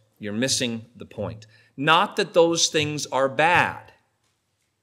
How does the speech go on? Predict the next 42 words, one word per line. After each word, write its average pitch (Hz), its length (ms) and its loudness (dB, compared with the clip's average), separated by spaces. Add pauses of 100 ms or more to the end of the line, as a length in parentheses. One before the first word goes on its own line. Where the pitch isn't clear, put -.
(600)
Jesus 233 420 2
never 214 220 0
said 196 260 2
to 185 80 -4
them, 147 160 0
"So 151 140 -2
stop 208 400 2
tithing 202 400 2
and 156 80 -4
stop 180 280 0
doing 180 200 -2
those." 127 160 -4
He 160 80 -6
said, 170 220 -2
"These 240 260 2
you 226 80 -4
should 269 240 0
have 185 140 -4
done, 190 300 2 (140)
but 185 160 -2
you 175 80 -2
shouldn't 277 240 2
have 214 80 2
left 240 200 2
the 190 100 0
other 202 180 2
things 175 260 -4
undone. 147 500 -2
They 170 160 6
were 208 120 -2
actually 170 400 -2
more 151 340 0
important." 135 480 -6 (1900)
And 302 140 4
the 262 60 -4
prodigal 226 500 2
son's 233 420 -2
older 226 320 2
brother 220 400 0
in 180 120 -4
Luke 226 200 0
fifteen 214 880 -6